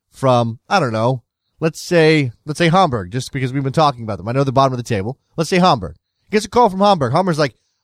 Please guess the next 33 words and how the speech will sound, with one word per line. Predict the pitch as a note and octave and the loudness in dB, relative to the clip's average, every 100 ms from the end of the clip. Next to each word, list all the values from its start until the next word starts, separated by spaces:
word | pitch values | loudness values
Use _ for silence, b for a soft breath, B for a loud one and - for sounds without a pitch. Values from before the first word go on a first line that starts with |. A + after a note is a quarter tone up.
| _ _ | _ _
"Well, | - C#3+ D3+ | 0 2 4
we | E3+ | 4
hear | E3+ A3 A#3 | 6 6 6
that | G3+ E3+ | 2 0
your, | F#3+ F3+ F3 | 2 2 2
that | D3+ D3 | -2 0
your | E3 D#3+ D#3 A#2+ | 2 2 2 0
client | F3 G#3 G#3+ | 2 4 4
is | F3+ D3+ | 0 0
available." | F3+ F3+ B2 D#2 - _ _ _ _ _ _ _ - | 2 2 0 -4 -14 _ _ _ _ _ _ _ -2
Werder, | F3+ F3+ F3 D3+ | 0 0 -2 -2
okay, | D#3+ D#3 | -2 0
Werder | C#3 D#3+ D3+ | 2 0 2
Bremen | D#3 C3 E2+ _ _ _ | 2 0 -2 _ _ _
is | A#2+ | -8
mentioned. | B2 G2 - _ _ _ _ - | -6 -6 -14 _ _ _ _ -4
"We | E3 | 2
hear | G3 A#3+ | 4 2
your | A3 | 0
client's | G#3 G#3+ G#3+ | 0 2 2
available. | F3 G3 F#3 C#3+ G#2 D#2 _ _ | 0 2 2 0 -4 -10 _ _
How | E3 G#3 | 0 2
much | A3+ | 2
would | G#3 G#3+ | 2 0
it | E3 | 0
take | F#3+ F3 | -2 -2
to | E3+ | -2
get | E3 | 0
him | E3 E3 | 2 0
to | D3 | -2
come | E3 D#3 | -2 -2
to | C#3 | 0
Germany?" | D#3 C#3 G2+ E2 | 0 0 -2 -10